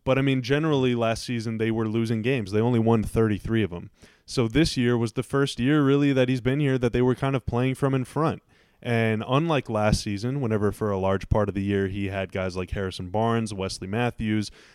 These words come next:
like, more veteran players, Dennis for a little while, that were willing to take shots, this year was really a lot of Luka and K P as well. But, you know, so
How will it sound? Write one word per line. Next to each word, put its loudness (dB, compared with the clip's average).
like, -6
more 0
veteran 2
players, -2
Dennis -4
for -8
a -2
little -2
while, 0
that -2
were 0
willing 2
to -4
take -2
shots, -6
this 0
year 4
was 4
really 4
a 2
lot 4
of -2
Luka -4
and 0
K 2
P 0
as -2
well. -2
But, 0
you -8
know, -2
so -2